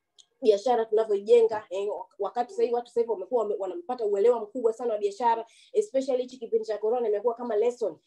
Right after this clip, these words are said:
kuweza kuona kumbe jamani, anytime naweza nikapoteza kazi, anytime naweza nikampoteza mtu kutokana na changamoto za kiafya, lakini people now they've understood the importance of afya. The importance of kutaka kuelewa maana ya vitamin C. Back then watu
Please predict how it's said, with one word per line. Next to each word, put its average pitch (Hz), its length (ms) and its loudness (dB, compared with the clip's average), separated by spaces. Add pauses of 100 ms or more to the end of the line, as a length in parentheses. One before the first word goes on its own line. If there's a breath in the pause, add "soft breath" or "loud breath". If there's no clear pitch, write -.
(180)
kuweza 214 220 0
kuona 233 280 2
kumbe 254 320 0
jamani, 214 500 0 (260)
anytime 262 320 -2
naweza 226 260 -2
nikapoteza 254 540 -6
kazi, 254 480 -8
anytime 254 320 0
naweza 214 280 0
nikampoteza 196 640 -2
mtu 269 240 -6
kutokana 247 400 -4
na 233 140 -4
changamoto 247 400 -4
za 240 120 -6
kiafya, 262 440 -8 (220 loud breath)
lakini 262 300 -2
people 311 280 0
now 294 200 -2
they've 233 200 0
understood 220 460 -4 (320)
the 240 80 8
importance 247 580 0
of 208 140 -4 (100)
afya. - 960 -10 (260)
The 214 60 2
importance 269 400 0
of 247 80 -4
kutaka 277 200 -4
kuelewa 254 260 4
maana 233 200 0
ya 202 60 -2
vitamin 240 360 2
C. - 300 -4 (260 soft breath)
Back 277 240 0
then 277 160 4
watu 269 160 -4